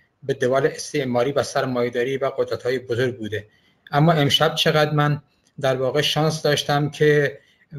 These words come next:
و به اون احترام، اون با توجه به همهٔ مشغولیاتی که داشتم، ادای احترامی حضور خانم داغدیدی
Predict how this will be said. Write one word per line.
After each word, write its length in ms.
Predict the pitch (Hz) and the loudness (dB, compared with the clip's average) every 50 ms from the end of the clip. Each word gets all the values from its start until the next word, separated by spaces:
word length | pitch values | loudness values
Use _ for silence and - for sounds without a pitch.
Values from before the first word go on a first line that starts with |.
| 131 | -4
و 220 | 135 139 135 135 123 | 0 2 2 2 0
به 200 | - - - - | -2 -6 -12 -2
اون 200 | - 208 196 208 208 | 4 6 6 6 6
احترام، 680 | 185 156 - - - 143 143 151 160 165 160 160 160 160 - | 4 0 -2 0 -4 -2 0 0 2 2 0 0 -2 -2 -2
اون 280 | 165 165 156 156 147 | 0 0 0 -2 -2
با 160 | 151 143 139 | -2 -2 -2
توجه 360 | - - 139 131 131 123 - 147 | -2 -2 -6 -6 -6 -6 -8 -8
به 320 | - 151 147 139 123 - _ _ _ _ _ _ - | -4 -2 -2 -2 -4 -6 _ _ _ _ _ _ -12
همهٔ 480 | 143 131 - - - 143 143 165 185 | -12 -12 -10 -8 -4 -2 2 4 4
مشغولیاتی 560 | 190 180 156 139 - - - 143 151 143 147 147 | 4 4 4 2 0 -2 -2 0 0 0 -2 -2
که 120 | - 139 | -6 -4
داشتم، 580 | 139 139 131 127 - - 151 151 151 147 151 - _ _ _ _ _ - 143 139 131 131 127 127 127 127 123 - - | -2 -2 -4 -4 -4 -4 -2 -4 -4 -4 -6 -12 _ _ _ _ _ -14 -8 -6 -4 -4 -4 -4 -4 -8 -10 -8 -2
ادای 380 | - 139 143 147 156 160 156 156 | -2 2 4 4 4 4 4 2
احترامی 480 | 143 120 - - 135 143 151 160 160 | 0 0 0 0 0 2 2 4 2
حضور 600 | 139 110 131 123 131 147 147 147 143 139 135 135 | 2 0 -2 -2 -2 0 2 2 2 2 0 -2
خانم 680 | 135 - _ _ - 143 139 143 143 147 139 135 135 131 _ _ _ _ _ _ _ _ _ _ - 131 | -6 -8 _ _ -6 -4 -4 -2 -2 -2 -4 -4 -6 -10 _ _ _ _ _ _ _ _ _ _ -4 2
داغدیدی 960 | 147 151 156 156 147 135 143 - 151 143 139 165 165 160 160 156 151 151 139 | 4 6 6 6 6 4 2 -2 -4 -4 -4 -2 -2 0 2 2 2 0 -2